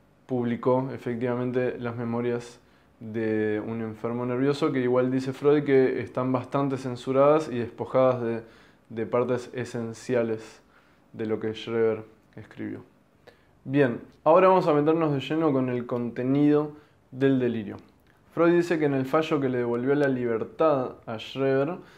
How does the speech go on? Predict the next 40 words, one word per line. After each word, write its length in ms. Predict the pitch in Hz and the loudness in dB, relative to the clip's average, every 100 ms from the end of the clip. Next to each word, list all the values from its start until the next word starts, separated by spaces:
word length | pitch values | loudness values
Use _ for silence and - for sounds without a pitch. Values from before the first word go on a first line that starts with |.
| _ | _
se 140 | - 123 | -10 -8
expresa 400 | - 147 151 147 | -2 0 0 0
en 100 | 135 | 2
pocas 240 | 160 143 | 2 2
palabras 460 | - 135 143 147 147 | 2 2 4 2 0
cuál 200 | 131 131 | -2 -2
es 100 | 131 | 0
lo, 220 | 127 117 | -2 -2
lo 260 | 113 117 | -6 -8
principal 720 | - 120 110 - 113 139 139 | -10 -10 -10 -10 0 2 4
del 160 | 123 120 | 2 -2
delirio. 420 | 120 131 135 170 - - _ _ 139 | -2 -2 -2 -4 -6 -20 _ _ -4
Dice 260 | 139 156 | 0 2
que 280 | 143 147 143 | 6 4 4
él 140 | 156 156 | 0 0
se 120 | 160 | -2
siente 640 | 160 170 175 160 170 135 - | 0 0 0 0 0 -2 -10
llamado 540 | - 139 147 165 160 | -4 0 4 6 6
a 80 | 143 | 6
redimir 500 | 135 135 139 180 196 | 4 2 4 4 4
el 100 | 170 | 4
mundo 540 | 175 190 202 208 214 - _ | 2 0 0 0 -2 -18 _
y 100 | 135 | -2
a 60 | 127 | 0
devolverle 520 | 127 127 135 151 156 | 2 2 4 4 4
su 220 | 143 127 | 0 -6
perdida 420 | 127 127 147 156 139 | -2 0 2 4 4
bienaventuranza, 1000 | 127 123 120 120 143 160 165 170 180 202 - _ 151 | 0 -2 -4 -4 0 0 0 -4 -6 -8 -18 _ -8
y 100 | 131 | 0
cree 260 | 165 185 | 6 6
que 120 | 160 | 4
solo 360 | 147 - 202 196 | 0 2 6 8
lo 120 | 160 | 6
conseguirá 640 | 143 135 135 139 139 165 185 - _ | 4 0 0 0 2 2 0 -10 _
luego 280 | 143 151 156 | 2 6 8
de 80 | 147 | 6
ser 180 | 151 151 | 4 2
mudado 520 | 147 151 156 165 160 | 4 4 6 6 4
de 220 | 135 135 | 2 0
hombre 520 | 147 165 170 170 190 | 2 2 2 2 2